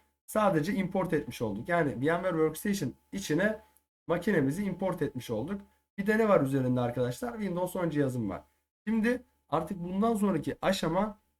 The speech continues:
buradaki topolojiyi oluşturmak, sonrasında sanal bağlantıları, network ayarlarını yapılandırmak ve buradaki cihazla buradaki cihazı konuşturup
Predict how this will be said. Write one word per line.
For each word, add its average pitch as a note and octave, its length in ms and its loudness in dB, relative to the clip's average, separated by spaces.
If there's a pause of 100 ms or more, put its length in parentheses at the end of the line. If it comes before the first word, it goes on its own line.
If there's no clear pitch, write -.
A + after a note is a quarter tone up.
(160)
buradaki G3 440 0
topolojiyi C#3+ 600 2
oluşturmak, G3 640 0 (320)
sonrasında F3+ 480 -2
sanal E3 440 0
bağlantıları, D#3+ 680 4
network D#3+ 380 0
ayarlarını C3+ 360 4
yapılandırmak A#2+ 760 -2 (260)
ve C#3+ 160 -6
buradaki G3+ 360 -2
cihazla C3 440 2
buradaki F#3+ 320 -4
cihazı A#2+ 280 -2
konuşturup F3 640 -4